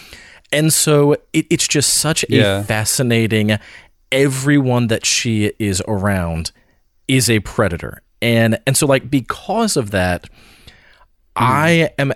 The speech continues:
Speaker 1: actually, I,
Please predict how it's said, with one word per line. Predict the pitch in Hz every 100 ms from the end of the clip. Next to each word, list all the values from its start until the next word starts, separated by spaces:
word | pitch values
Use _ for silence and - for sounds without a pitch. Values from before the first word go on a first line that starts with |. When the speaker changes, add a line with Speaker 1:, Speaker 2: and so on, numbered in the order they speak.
| _
Speaker 1:
actually, | 113 117 - 143 127 123 117 107 _ _ _ _ _ _ _ _ _ _ _ - - - - -
I, | -